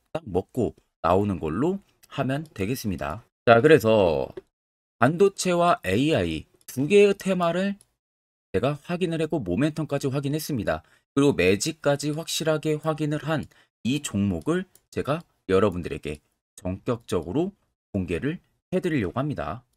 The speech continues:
자, 굉장히 반도체가 너무 많이 올랐다, 이런 이슈들 간간히 많이 보실 겁니다. 뭐 그만큼 반도체가 이제 올해 상반기 지나면 피크아웃이다, 그런 우려감 때문에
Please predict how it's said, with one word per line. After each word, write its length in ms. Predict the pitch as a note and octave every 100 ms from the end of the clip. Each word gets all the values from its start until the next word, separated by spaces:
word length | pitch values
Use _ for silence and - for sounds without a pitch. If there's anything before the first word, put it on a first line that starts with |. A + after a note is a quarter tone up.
| _
자, 380 | - G#2+ G#2 E2+ -
굉장히 720 | B2+ F3+ G#3 B2+ A#2+ A2+ C#2+ -
반도체가 840 | A#2 F3 G#3 G3+ G3+ F#3+ F#3+ F#3
너무 260 | B2 A#2 D3
많이 200 | C#3+ D3
올랐다, 680 | G2 C3+ D3 - G#2+ F2+ F2
이런 300 | B2 F#3 C3
이슈들 500 | A2 - D3 D#3 D#3
간간히 500 | - G2 B2 D#3 C#3+
많이 260 | F2 F#2
보실 380 | F#2+ - F2 D#3
겁니다. 420 | D3+ A2 F2 D#2+
뭐 160 | F#2 A2
그만큼 460 | D3 E3 E3 E3+
반도체가 520 | D3 B2 C#3+ - C#3 B2+
이제 200 | A2 C3
올해 260 | G2 A#2+
상반기 480 | A#2+ E3+ F3 F3+ E3
지나면 500 | - F2+ F2+ B2+ D#2 - _ _ _
피크아웃이다, 800 | - - A#3 G#3 - D#2+ G2+ E2 -
그런 240 | C#3 B2
우려감 400 | G#2 F3+ F3 D3+
때문에 440 | G#2+ F2 B2+ D#2